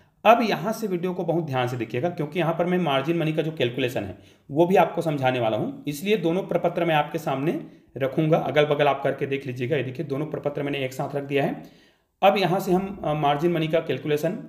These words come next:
करके बताने वाले हैं। तो हमारा आयकर योग्य राशि जो दिख रहा है वो सात लाख तीन हजार नौ सौ अट्ठाईस रुपये, देखिए आपको क्लीन दिखाई दे रहा है, है ना? अब देखिए, अ, शुरा-, अ, शुरुआत में हमने, अ, अ, तीन लाख रुपए तक का ज़ीरो परसेंट कैलकुलेशन किया है,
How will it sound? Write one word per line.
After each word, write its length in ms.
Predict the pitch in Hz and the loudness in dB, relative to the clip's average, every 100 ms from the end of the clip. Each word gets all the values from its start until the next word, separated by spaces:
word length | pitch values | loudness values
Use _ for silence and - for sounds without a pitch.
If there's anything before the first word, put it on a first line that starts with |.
| - | -6
करके 260 | 135 139 - | -2 -2 -2
बताने 280 | 135 123 135 | 0 0 2
वाले 180 | 117 113 | 2 2
हैं। 120 | 220 - - - | -2 -8 -8 0
तो 60 | |
हमारा 260 | 160 160 190 - | 4 4 4 4
आयकर 320 | 156 160 202 | 2 4 2
योग्य 200 | 208 190 | 2 2
राशि 240 | 175 156 180 | 2 2 0
जो 120 | 180 | -2
दिख 180 | 160 160 | -2 0
रहा 120 | 151 | 2
है 120 | 131 175 | 2 2
वो 120 | 165 | -2
सात 520 | - 156 139 160 160 | 0 2 4 2 2
लाख 340 | 135 143 - - | 2 0 -2 -4
तीन 120 | 156 | -4
हजार 280 | 147 139 135 | 0 -2 -2
नौ 140 | 123 | -4
सौ 140 | 123 175 | -2 -2
अट्ठाईस 320 | 160 123 120 | -2 -6 -6
रुपये, 160 | 120 | -8
देखिए 220 | 123 123 196 | -6 -4 -4
आपको 220 | - 151 | -4 -6
क्लीन 300 | 151 143 139 | -2 -2 -2
दिखाई 240 | 131 123 | -2 0
दे 80 | 123 | 0
रहा 100 | 120 | 0
है, 260 | 120 190 - - _ _ - | 0 -4 -10 -20 _ _ -4
है 80 | 190 | 0
ना? 280 | 180 - - | 0 -2 4
अब 140 | 208 208 | 4 4
देखिए, 320 | 220 233 240 - - - _ | 0 0 0 0 -12 -20 _
अ, 120 | 160 170 | 0 0
शुरा-, 440 | - 208 196 190 | 2 4 6 6
अ, 140 | - | 2
शुरुआत 400 | 175 190 185 202 | -2 2 2 2
में 80 | 220 | 0
हमने, 260 | 208 214 226 | -2 -2 -2
अ, 300 | 269 - 180 175 - | -2 -2 -2 -2 -4
अ, 120 | 175 170 | -4 -2
तीन 220 | 202 214 | 0 2
लाख 240 | 208 196 202 | 4 2 2
रुपए 180 | 196 196 | 0 2
तक 200 | 196 202 | 0 2
का 80 | |
ज़ीरो 260 | 185 156 165 | 0 2 0
परसेंट 320 | 175 175 180 | 0 -2 -2
कैलकुलेशन 460 | 180 180 185 185 180 | -2 -2 -4 -4 -4
किया 180 | 190 180 | 2 2
है, 260 | - - | 2 -6